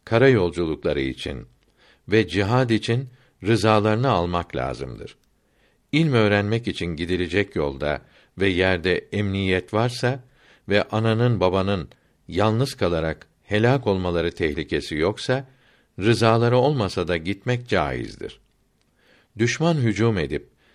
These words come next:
İslam askeri bozulduğu zaman çocuk bali olmasa bile ana babasının rızası olmayınca da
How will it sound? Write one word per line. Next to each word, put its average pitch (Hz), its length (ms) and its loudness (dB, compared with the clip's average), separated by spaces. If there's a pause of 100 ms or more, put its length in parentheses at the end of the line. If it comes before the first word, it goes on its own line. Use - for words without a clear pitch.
(220)
İslam 143 360 0
askeri 95 440 0
bozulduğu 90 500 0
zaman 87 420 -4 (460)
çocuk 131 540 0
bali 95 420 4
olmasa 92 540 0
bile 71 320 -4 (520)
ana 120 300 2
babasının 110 560 0
rızası 87 480 0
olmayınca 90 680 0
da 107 220 0